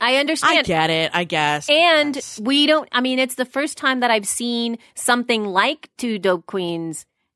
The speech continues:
Speaker 1: come into the space. Something like that. Mind you, that exists already and has existed already in a variety of different ways already in the indie space. It's already happened and it's still continuing to happen.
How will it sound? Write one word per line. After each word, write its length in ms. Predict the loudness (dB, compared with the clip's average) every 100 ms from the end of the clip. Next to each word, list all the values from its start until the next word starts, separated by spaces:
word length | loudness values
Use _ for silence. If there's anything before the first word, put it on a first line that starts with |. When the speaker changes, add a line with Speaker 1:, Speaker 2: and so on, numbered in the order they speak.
| -10
Speaker 1:
come 260 | -2 0
into 760 | 0 -2 -2 -2 0 0 -4 -8 _ -12
the 140 | -4
space. 640 | -2 -2 -4 -4 -6 -6 -8 _ _ -4
Something 300 | 0 0 2
like 180 | 2
that. 160 | 0 0
Mind 280 | 2 2 0
you, 80 | 0
that 240 | 2 2
exists 720 | 0 -4 -4 0 0 0 -8 -2
already 400 | 0 2 0 0
and 100 | -2
has 300 | -2 -2 0
existed 760 | -2 -4 -8 -2 -2 -2 -4 0
already 540 | 0 0 -4 -6 -14 -16 _ _ -6
in 140 | 0 2
a 80 |
variety 760 | 2 2 2 0 0 0 0 0
of 120 | 0
different 320 | 0 -2 -4
ways 580 | 0 -2 -2 -6 -8 -12 _ 0
already 380 | 2 4 2 0
in 220 | -2 -2
the 80 | -2
indie 360 | -2 -2 -2 -8
space. 500 | -8 -8 -10 -16 -6
It's 160 | -4 0
already 340 | 2 2 2
happened 520 | 0 -2 -2 -6 -10 -4
and 100 | 0
it's 140 | 0 0
still 220 | -2 -2
continuing 640 | 0 -6 -6 -6 -6 -6
to 100 | -6
happen. 420 | -6 -8 -10 -18